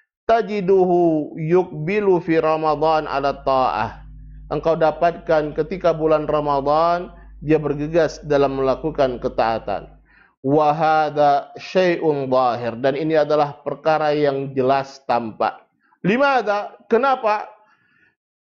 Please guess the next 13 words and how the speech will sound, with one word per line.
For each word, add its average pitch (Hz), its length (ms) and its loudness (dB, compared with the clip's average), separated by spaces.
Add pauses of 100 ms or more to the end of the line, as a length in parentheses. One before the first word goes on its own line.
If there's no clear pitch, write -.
(120)
Lianna 254 640 2
syayatin, 202 1120 0 (720)
karena 220 320 2
syaitan-syaitan 247 1300 0
qad 254 160 2
ghullat 247 640 0
an 214 160 0
ahlil 185 400 0
iman, 143 400 -4 (720)
telah 240 320 4
dibelenggu 262 800 0
dari 254 320 0
ahlil 240 480 0